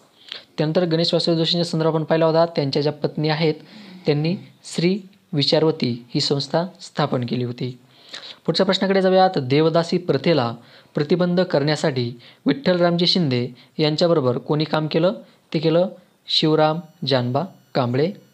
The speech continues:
पुढचा प्रश्न आहे, अठराशे सहासष्ट सदुसष्ट साली स्थापन झालेल्या दुष्काळ आयोगाला कोणत्या नावाने ओळखले जाते? तर ते जातं कॅम्पेबल आयोग.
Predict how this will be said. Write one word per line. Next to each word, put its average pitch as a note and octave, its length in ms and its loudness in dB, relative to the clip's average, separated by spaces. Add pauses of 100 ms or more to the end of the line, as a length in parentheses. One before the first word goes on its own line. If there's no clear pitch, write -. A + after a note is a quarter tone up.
(1200)
पुढचा D#3 180 2
प्रश्न F3+ 220 0
आहे, F#3+ 180 2 (100)
अठराशे E3+ 400 0
सहासष्ट - 580 -2 (240)
सदुसष्ट C#3+ 520 0
साली C#3 340 0 (380)
स्थापन D#3 380 0
झालेल्या F3 320 2
दुष्काळ D3+ 360 0
आयोगाला D3+ 460 2 (680)
कोणत्या E3+ 400 2
नावाने C#3 520 2
ओळखले F#3 380 0
जाते? B2+ 360 -2 (420)
तर D#3+ 160 2
ते F3 140 4
जातं F3+ 300 2 (420)
कॅम्पेबल D#3 500 0 (140)
आयोग. A#2+ 300 0